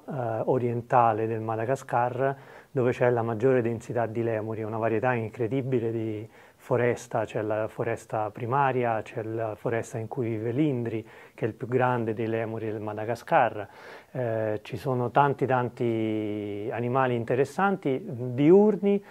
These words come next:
e animali notturni. Fotograferemo di notte i camaleonti, cercheremo le rane, i serpenti. Eh, insomma, è un'immersione di due settimane nella meravigliosa fauna del Madagascar.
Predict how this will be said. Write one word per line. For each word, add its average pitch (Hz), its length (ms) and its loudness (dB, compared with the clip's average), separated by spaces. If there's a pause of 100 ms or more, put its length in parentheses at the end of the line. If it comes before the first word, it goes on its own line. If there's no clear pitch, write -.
(200)
e 147 80 0
animali 135 360 4
notturni. 104 600 -4
Fotograferemo 117 680 -2
di 120 100 0
notte 127 400 0
i 117 140 0
camaleonti, 160 1000 0 (220)
cercheremo 120 540 -2
le 110 140 -2
rane, 156 520 2
i 120 80 0
serpenti. 151 880 -2 (300)
Eh, 135 440 2
insomma, 127 520 4
è 147 60 -4
un'immersione 151 1120 4
di 123 220 2
due 143 180 6
settimane 143 600 2
nella 113 500 4
meravigliosa 123 680 4
fauna 117 360 2
del 110 120 -2
Madagascar. 101 840 -6